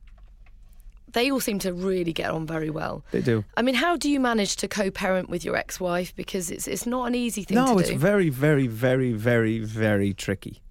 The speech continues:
Speaker 2: It's a very difficult thing. Um,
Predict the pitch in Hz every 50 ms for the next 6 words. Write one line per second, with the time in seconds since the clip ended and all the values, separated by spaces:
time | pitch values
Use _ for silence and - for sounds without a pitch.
0 | - - - 113 - - 117 113 117 120 123 120 120 123 117 110 117 107 - 113
1 | 113 107 - - 101 95 92 95 - - - - - - 98 98 98 98 98 95
2 | 95 95 95